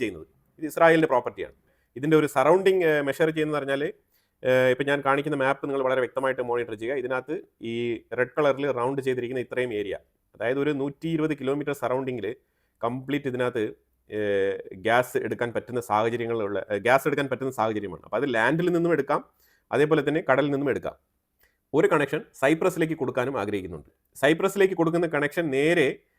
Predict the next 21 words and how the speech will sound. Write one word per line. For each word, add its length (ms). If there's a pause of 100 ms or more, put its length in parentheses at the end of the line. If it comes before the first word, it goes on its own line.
(160)
ഏഹ്, 300
ഗ്രീസിലോട്ട് 720
എക്സ്റ്റെൻഡ് 380
ചെയ്യാനാണ്, 380 (520)
ഏഹ്, 200
ഇസ്രായേലിൻ്റെ 460
പദ്ധതി. 240 (680)
ഡയറക്റ്റ് 400
യൂറോപ്പ്. 320 (340)
ഏഹ്, 160 (140)
ഇനി 160 (220)
ലാൻഡിൽ 380 (320)
ഇസ്രായേൽ 320
ഉദ്ദേശിക്കുന്ന 380
പറഞ്ഞാൽ 240 (160)
ഗോലാൻ 280
ഹൈറ്റ്സ്, 280 (100)
സുവൈദ 280 (100)
ഉൾപ്പെടെയുള്ള 460 (120)
സ്ഥലങ്ങൾ, 320 (240)
അതായത് 340